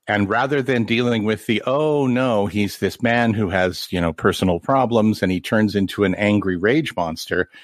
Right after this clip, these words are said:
instead, we started seeing the Hulk as this force of nature. And the very first issue of Immortal Hulk has this ongoing thing where Bruce Banner keeps telling people how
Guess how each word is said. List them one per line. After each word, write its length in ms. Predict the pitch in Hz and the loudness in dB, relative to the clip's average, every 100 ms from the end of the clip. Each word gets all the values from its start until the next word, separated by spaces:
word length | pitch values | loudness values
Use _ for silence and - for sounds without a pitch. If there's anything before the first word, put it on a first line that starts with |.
| - - - _ | -20 -20 -20 _
instead, 600 | 139 143 - 185 202 143 | -2 -2 0 0 2 0
we 120 | 123 120 | 0 0
started 500 | - 139 139 131 113 | 0 0 2 0 -2
seeing 440 | - 123 117 107 | -2 0 2 2
the 120 | 110 | 0
Hulk 400 | 101 156 139 - - | 0 0 0 -2 -2
as 320 | 110 107 - | 0 0 -2
this 360 | 104 104 - - _ _ _ _ | -2 -2 -2 -16 _ _ _ _
force 360 | - 131 139 - | -2 0 0 -4
of 140 | 92 | -2
nature. 400 | 107 110 107 - | 2 2 0 -6
And 80 | 87 | -4
the 80 | 95 | -2
very 320 | 113 139 165 | 0 2 0
first 400 | 160 139 123 - | 0 0 0 0
issue 280 | 120 - 104 | -2 0 0
of 100 | 98 | 2
Immortal 380 | 101 101 92 90 | 2 2 0 0
Hulk 360 | 117 101 92 | 2 0 0
has 440 | - 101 98 90 - | -2 2 2 -2 -2
this 260 | 104 - _ | -2 -2 _
ongoing 600 | 123 117 123 113 104 98 98 | 0 2 2 2 2 0 -4
thing 440 | - 127 104 92 | -2 0 2 0
where 260 | 95 95 - - _ _ _ - | 2 2 -2 -14 _ _ _ -4
Bruce 220 | 127 127 | -2 0
Banner 360 | - 127 135 101 | 0 2 2 2
keeps 300 | - 117 - | 0 -2 0
telling 320 | 123 123 117 | 0 2 0
people 420 | - 98 - 92 | 0 -4 0 0
how 440 | 80 92 87 85 | 2 2 2 2